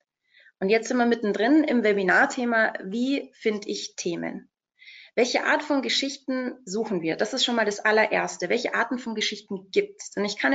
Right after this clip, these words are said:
brauche ja nicht nur Blogartikel, ganz schnöde, ähm, aus meiner Sicht Blogartikel schreiben, sondern ich kann ja ganz unterschiedliche Geschichten erzählen. Ich kann, äh, tagesaktuelle Geschichten aufgreifen. Jetzt zum Beispiel für uns war jetzt die D S G V O ein, ein tagesaktuelles Thema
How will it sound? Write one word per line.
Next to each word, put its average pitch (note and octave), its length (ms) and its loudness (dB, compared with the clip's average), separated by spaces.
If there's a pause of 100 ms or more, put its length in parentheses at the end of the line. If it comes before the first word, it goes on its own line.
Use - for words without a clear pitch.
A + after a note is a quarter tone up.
(160)
brauche A#3+ 220 -2
ja B3+ 80 2
nicht B3 160 0
nur B3+ 180 2
Blogartikel, A3+ 640 2
ganz G#3 260 2
schnöde, A3 640 6 (380)
ähm, - 260 2
aus A3 220 2
meiner G#3+ 280 4
Sicht G#3+ 540 -2
Blogartikel C#4 560 0
schreiben, A3 440 0 (280)
sondern B3 400 2
ich - 160 -6
kann A#3+ 540 0
ja G#3 420 4 (160)
ganz B3+ 180 0
unterschiedliche A3 460 -2
Geschichten G#3 380 -2
erzählen. F#3 520 -8 (360)
Ich G#3 200 -2
kann, A3 360 0
äh, G3+ 160 0
tagesaktuelle A3 720 2
Geschichten F#3 460 -2
aufgreifen. E3 680 -2
Jetzt F#3 280 -4
zum F#3+ 120 -2
Beispiel F#3+ 280 2
für G3+ 120 0
uns A#3+ 220 2
war G#3 160 4
jetzt G3+ 200 -2
die G3 120 -4
D G3+ 120 2
S G#3+ 120 -4
G G3 120 2
V F#3+ 200 -4
O F#3+ 160 4
ein, F#3 260 2
ein E3+ 120 -2
tagesaktuelles - 760 -4
Thema D#3 380 -4